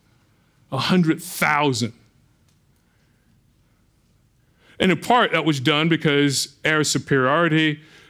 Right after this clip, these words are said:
Now we have destroyed, communi-, at least as much as we can, communication. We can bring in ground troops. We're en-, engaged in a spiritual warfare. The enemy doesn't want you to commune with God.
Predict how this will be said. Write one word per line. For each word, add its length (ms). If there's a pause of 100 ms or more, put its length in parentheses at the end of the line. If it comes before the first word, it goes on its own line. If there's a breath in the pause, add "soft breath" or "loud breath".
Now 320
we 180
have 120
destroyed, 480
communi-, 360
at 80
least 340
as 160
much 180
as 100
we 80
can, 280
communication. 800 (280 loud breath)
We 120
can 180
bring 200
in 180
ground 340
troops. 580 (1160)
We're 160
en-, 280 (100)
engaged 540
in 100
a 60
spiritual 480
warfare. 460 (280 loud breath)
The 100
enemy 420
doesn't 480
want 380
you 180
to 80
commune 420
with 140
God. 360